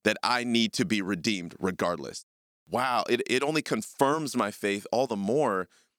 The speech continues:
that the Lord is able to wake up a person who doesn't even really think that they're in the dark, a person who doesn't have, that isn't lacking,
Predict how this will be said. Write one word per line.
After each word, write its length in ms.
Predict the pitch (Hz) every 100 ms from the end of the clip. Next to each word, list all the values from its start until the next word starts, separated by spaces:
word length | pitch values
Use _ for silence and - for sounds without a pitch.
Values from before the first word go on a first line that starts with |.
| _ 120
that 120 | 127
the 100 | 135
Lord 220 | 151 196
is 100 | 175
able 140 | 180
to 80 | 131
wake 340 | 95 98 151 156
up 140 | 127
a 60 | 107
person 420 | - 131 - 117
who 160 | 117
doesn't 320 | 104 131 151 135
even 280 | 135 107
really 340 | 104 120 110 - -
think 220 | 123 -
that 160 | 98 -
they're 260 | - 101 110
in 100 | 110
the 80 | 78
dark, 520 | - 82 78 - - _ _ _ _ _ _
a 100 | -
person 320 | - 160 147 135
who 120 | 135
doesn't 280 | 127 127 107
have, 460 | 101 156 120 104
that 140 | 120 -
isn't 280 | 135 151
lacking, 580 | 92 95 117 - 71 -